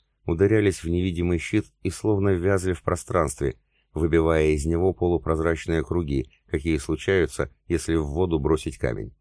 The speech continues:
Только были те круги цвета крови или тумана, клубящегося в затоне.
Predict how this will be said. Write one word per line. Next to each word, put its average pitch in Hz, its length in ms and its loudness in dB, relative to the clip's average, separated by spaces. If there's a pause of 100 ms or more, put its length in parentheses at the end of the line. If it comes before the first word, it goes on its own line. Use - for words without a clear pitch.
(480)
Только 78 300 2
были 107 280 2
те 104 160 0
круги 98 420 -2
цвета 95 400 0
крови 65 400 -2 (280)
или 117 260 2
тумана, 69 640 -2
клубящегося 65 640 -2
в 65 40 0
затоне. 65 480 -2